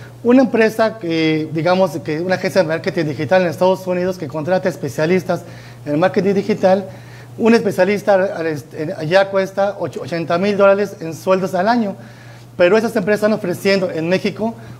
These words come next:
un sueldo de cuarenta mil dólares anuales, lo que representa ya un cincuenta por ciento de descuento.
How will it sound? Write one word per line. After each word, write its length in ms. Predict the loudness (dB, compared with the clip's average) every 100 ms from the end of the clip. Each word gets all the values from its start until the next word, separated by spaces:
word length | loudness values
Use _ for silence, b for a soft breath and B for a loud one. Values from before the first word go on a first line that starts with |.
| 0
un 140 | 0
sueldo 280 | 4 4 6
de 100 | 4
cuarenta 420 | 2 0 2 0
mil 200 | 0 0
dólares 440 | 4 4 4 -2 -6
anuales, 560 | -6 0 2 0 -4 -10 B B B
lo 140 | -4 0
que 80 |
representa 540 | 0 0 0 0 2 2
ya 240 | 4 2
un 200 | 2 -6
cincuenta 560 | -6 -6 -2 0 0 -2
por 160 | -8
ciento 200 | -6 -2
de 120 | 0 0
descuento. 580 | -2 0 0 0 -2